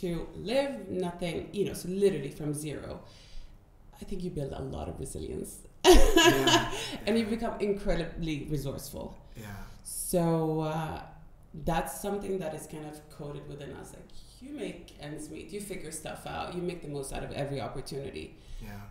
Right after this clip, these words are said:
Speaker 1: Um, that's been a huge contributor. But I also think that being Palestinian, I think this is a bit of a Palestinian trait.
Speaker 2: Yeah.
Speaker 1: Um,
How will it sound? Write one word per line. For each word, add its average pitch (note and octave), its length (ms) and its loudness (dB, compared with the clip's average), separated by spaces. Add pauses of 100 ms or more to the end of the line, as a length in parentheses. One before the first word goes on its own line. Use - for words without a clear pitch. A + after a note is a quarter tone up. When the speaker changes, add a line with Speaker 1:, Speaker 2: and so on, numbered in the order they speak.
Speaker 1:
Um, D3+ 800 -4 (480)
that's D#3 240 -6
been E3+ 100 -6
a D#3 160 -6
huge - 160 -8
contributor. - 600 -10 (220)
But E3+ 120 -8
I - 120 -12
also G#3 380 -4 (160)
think D#3+ 360 -4
that D3+ 360 -8 (200)
being E3+ 480 0 (280)
Palestinian, F3+ 800 -4
I - 40 -8
think F#3 180 -10
this G3 140 -8
is F3 100 -10
a E3 40 -8
bit D#3+ 120 -8
of D#3 60 -8
a D#3 80 -10 (100)
Palestinian D#3+ 540 -6
trait. - 480 -12
Speaker 2:
Yeah. A#2 120 -6 (580)
Speaker 1:
Um, D3+ 560 -2